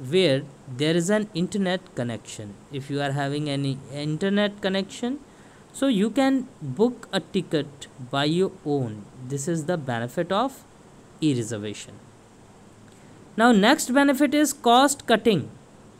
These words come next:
You can visit multiple websites which enable you to choose the best price while making an online reservation.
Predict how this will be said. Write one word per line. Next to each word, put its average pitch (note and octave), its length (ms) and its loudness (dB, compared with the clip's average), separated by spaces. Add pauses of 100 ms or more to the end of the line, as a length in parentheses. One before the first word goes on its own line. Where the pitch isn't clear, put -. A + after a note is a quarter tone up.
(720)
You F#3 140 4
can D#4+ 220 8
visit B3 400 4
multiple B3 560 8
websites G#3+ 600 6
which A3+ 220 2
enable A3+ 320 6
you C#4+ 200 6
to C#4+ 140 2
choose B3 380 0
the C4 140 6
best G3 520 0
price G#3+ 320 2
while A3+ 160 4
making G3 460 2
an C4 220 0
online F#3+ 480 2
reservation. C#3 640 -2